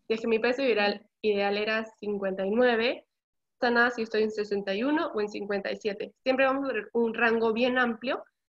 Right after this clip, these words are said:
para estar dentro de un peso saludable. Seguimos. Empezamos ahora sí con los macronutrientes. Como ya les dije, se dividen en dos grandes ramas,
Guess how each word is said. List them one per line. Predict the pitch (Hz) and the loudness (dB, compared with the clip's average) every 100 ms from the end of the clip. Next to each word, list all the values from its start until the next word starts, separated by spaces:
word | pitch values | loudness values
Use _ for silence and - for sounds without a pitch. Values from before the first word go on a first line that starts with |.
| _ | _
para | 220 202 | 0 0
estar | 202 214 | 2 2
dentro | 220 220 220 226 | 2 2 2 2
de | 208 | 2
un | 202 | 2
peso | 202 202 220 | -2 -4 -4
saludable. | 220 202 175 - - _ _ - - _ _ _ _ _ _ _ _ _ _ _ _ _ - - _ _ _ _ _ _ _ - | -4 -4 -4 -8 -12 _ _ -10 -10 _ _ _ _ _ _ _ _ _ _ _ _ _ -20 -20 _ _ _ _ _ _ _ -18
Seguimos. | 107 - - - - _ _ _ _ _ _ _ _ - | -12 -10 -10 -14 -20 _ _ _ _ _ _ _ _ -8
Empezamos | 220 233 254 262 254 | -6 -4 -2 -2 -2
ahora | 240 | -4
sí | 269 277 - _ - | -4 -4 -8 _ -2
con | 220 | 0
los | 202 226 | 0 0
macronutrientes. | 240 240 226 220 254 214 214 202 202 196 - 220 - | 2 2 0 -2 -2 -2 -4 -4 -6 -8 -10 -14 -10
Como | 202 220 | -2 0
ya | |
les | 254 | 2
dije, | 269 277 | 2 0
se | 311 | 2
dividen | 220 214 247 | 4 4 4
en | 220 208 | 2 0
dos | 214 | 0
grandes | 214 208 208 | 2 0 -2
ramas, | 196 190 | -4 -4